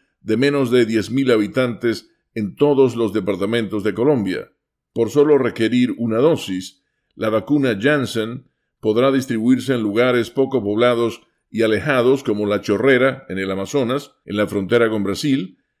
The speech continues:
a donde solo se llega en avión o atravesando ríos, y no habitan más de tres mil personas. También en municipios como Herrán, fronterizo con Venezuela, donde hay cuatro mil setecientas personas, y Yoró,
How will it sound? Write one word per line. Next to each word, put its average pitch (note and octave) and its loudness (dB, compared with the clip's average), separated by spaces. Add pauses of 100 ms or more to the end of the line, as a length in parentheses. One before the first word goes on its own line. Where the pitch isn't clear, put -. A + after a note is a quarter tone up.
(160)
a B2 0
donde B2 2
solo C#3 4
se B2 2
llega B2 2
en A2+ 0
avión B2+ 0
o A#2+ 0
atravesando G2+ 0
ríos, D3 2 (400)
y A2+ -4
no C3+ 2
habitan C3 2
más A#2+ -2
de A2+ 0 (180)
tres A2 -2
mil A#2+ -2
personas. G#2+ -4 (380)
También C3 2
en D#3+ -2
municipios B2 -2
como A2+ -2
Herrán, C3+ 0 (260)
fronterizo A2 0
con A2 -4
Venezuela, C3+ 0 (280)
donde G#2+ 0
hay B2+ 2
cuatro G#2+ -4
mil A#2+ -2
setecientas G#2+ -4
personas, C3 -4 (200)
y C#3+ 0
Yoró, A#2 4